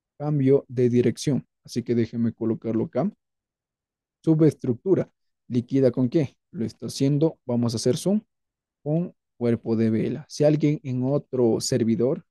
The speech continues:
en este caso de precios, fuera de Oanda, ¿qué es lo que ustedes van a realizar? Pueden utilizar en este caso F X M, capital punto com, Pepperstone, etcétera.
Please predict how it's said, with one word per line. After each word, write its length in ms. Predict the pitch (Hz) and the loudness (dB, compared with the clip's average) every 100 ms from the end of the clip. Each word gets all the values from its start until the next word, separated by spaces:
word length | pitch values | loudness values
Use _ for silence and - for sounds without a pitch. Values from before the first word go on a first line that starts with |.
| _ | _
en 160 | 110 117 | -10 -10
este 240 | 117 117 | -10 -16
caso 320 | - 113 123 | -6 -4 -2
de 100 | 117 | -2
precios, 580 | 131 139 147 - - - _ _ _ _ _ | -2 0 -2 -2 -8 -12 _ _ _ _ _
fuera 280 | 156 165 131 | 2 4 6
de 160 | 117 - | 2 0
Oanda, 560 | 117 127 202 151 139 - _ _ _ | -2 2 2 4 2 -2 _ _ _
¿qué 100 | 160 | -4
es 40 | |
lo 160 | 170 160 | 0 0
que 100 | 156 | -2
ustedes 400 | - 147 143 131 | -6 0 0 0
van 220 | 139 139 | -2 -2
a 60 | 135 | -2
realizar? 560 | 135 127 123 190 160 _ _ | 0 -2 -2 -4 -6 _ _
Pueden 280 | 147 139 131 | -8 -4 -4
utilizar 540 | 120 - 120 117 127 | -4 -4 -4 0 0
en 120 | 120 | 0
este 240 | 120 - _ | -2 -6 _
caso 300 | 120 120 120 | -14 -12 -10
F 200 | 107 123 | -10 -10
X 340 | - - - | -12 -12 -6
M, 340 | 127 127 131 123 | 0 2 2 0
capital 480 | - - - - - | -4 -10 -12 -12 -12
punto 400 | - 117 110 - | -8 -8 -8 -8
com, 320 | 139 143 143 - _ _ _ _ _ _ _ _ _ _ _ _ _ | -4 -2 -2 -4 _ _ _ _ _ _ _ _ _ _ _ _ _
Pepperstone, 640 | 143 - 127 - 127 120 | -2 -2 -6 -10 -10 -10
etcétera. 500 | - 156 160 170 190 | -6 -2 0 0 -2